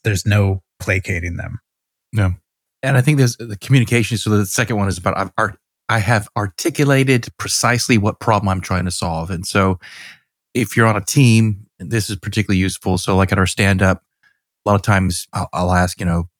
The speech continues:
Speaker 2: people, "What are you, you know, what are you working on? Got any roadblocks?" Things like that. And they'll talk about kinda w-, what they're doing and the strategies they're trying to do to implement something.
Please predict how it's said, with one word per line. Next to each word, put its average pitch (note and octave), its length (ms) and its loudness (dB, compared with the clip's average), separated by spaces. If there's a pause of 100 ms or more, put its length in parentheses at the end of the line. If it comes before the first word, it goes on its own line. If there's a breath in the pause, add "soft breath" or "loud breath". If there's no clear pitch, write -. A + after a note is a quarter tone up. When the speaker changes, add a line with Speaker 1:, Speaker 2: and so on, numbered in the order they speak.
(140)
Speaker 2:
people, F#2+ 260 -2
"What G2 120 2
are - 20 0
you, F#2 120 -4
you G2 80 -4
know, F2 100 -2
what F#2 120 -2
are G2+ 40 2
you G2 60 2
working G2+ 260 2
on? G2 200 4
Got F2+ 120 0
any F2+ 160 0 (180)
roadblocks?" F#2 440 0
Things E2+ 220 -4
like - 180 -4
that. G2+ 220 0 (520 loud breath)
And G2+ 80 2
they'll G2 80 4
talk C3 240 0
about G2 340 2 (280)
kinda A2+ 200 2
w-, G2 240 0 (300)
what G#2+ 340 2
they're F#2 160 2
doing G#2 500 4
and F#2 100 4
the F2 60 -2
strategies G2 600 0
they're F2+ 140 -2
trying G2 220 0
to F#2 60 2
do F#2+ 300 2
to F2+ 200 -2
implement G#2 480 2
something. D#3 420 2